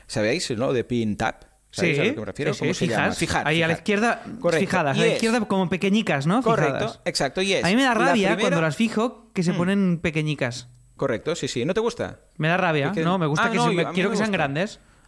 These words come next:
Speaker 1: A mí me gu-, ah, me gusta. Ah,
Speaker 2: Eh,
Speaker 1: ah.
Speaker 2: vale,
Speaker 1: Bueno,
Speaker 2: vale.
Speaker 1: siendo la primera Gmail, ¿vale? La segunda, chat G P T, ¿vale? Y la tercera, ah, Calendar.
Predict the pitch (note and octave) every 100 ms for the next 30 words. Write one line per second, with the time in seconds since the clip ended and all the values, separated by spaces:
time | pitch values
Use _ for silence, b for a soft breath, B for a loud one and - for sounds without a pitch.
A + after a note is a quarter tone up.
0 | - A3+ B3+ A3 D#4 G4 A#4 A4+ A4+ A4+
1 | G4 - - - _ - E4+ F4 - D#4
2 | D4 F4 F#4+ F4 E4 D#4+ F4 D#4 - -
3 | B2+ C3 C#3+ B2+ A#3+ G#3 E3+ D#3+ F3 G3
4 | D#3+ C3+ D3+ A#3 C4+ D#4+ - D3 E3 E3
5 | D#3 D#3+ E3 A3 C#3 A#2+ - C4+ C4+ -
6 | C4+ G3 D#3+ G#3 F#3+ E3+ C#4 _ _ -
7 | C#3+ G#3+ B B B B A#3 B3+ A3+ F3+
8 | F3 F3+ G#3 A3+ - C#3+ C3 C3 C3+ B2
9 | G2+ D#2+ -